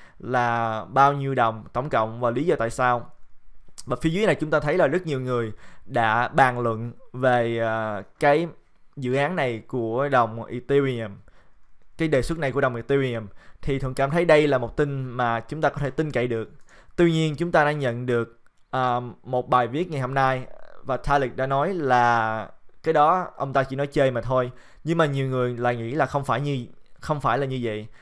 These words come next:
Để Thuận cho các bạn một số tài liệu. Trước hết là Vitalik nói là ông ta chỉ nói chơi, nhưng mà tại vì cộng đồng đã liên tục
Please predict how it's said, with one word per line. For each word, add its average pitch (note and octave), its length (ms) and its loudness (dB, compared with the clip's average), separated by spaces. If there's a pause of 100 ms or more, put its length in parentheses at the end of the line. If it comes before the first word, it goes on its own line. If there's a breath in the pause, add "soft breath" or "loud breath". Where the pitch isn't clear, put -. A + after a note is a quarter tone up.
(140 soft breath)
Để C#3 80 -4
Thuận C#3+ 160 -2
cho C#3 140 4
các D3 80 -2
bạn A#2 220 0
một A2+ 120 -6
số D3 200 -2
tài C#3+ 140 2
liệu. G#2+ 280 -6 (1040 soft breath)
Trước G#3 120 4
hết G3+ 240 8 (140)
là B2+ 600 6
Vitalik B2+ 420 0
nói C#3 180 2
là A#2+ 500 4 (200)
ông C#3 160 -2
ta C3+ 120 4
chỉ C3 220 -6
nói D3 140 -2
chơi, C#3 420 6
nhưng D3+ 360 -4
mà A#2+ 360 2 (400 soft breath)
tại B2 240 4
vì C3 400 -2 (240)
cộng C3+ 200 0
đồng B2 360 4
đã B2 180 0
liên D#3 200 0
tục B2 240 -4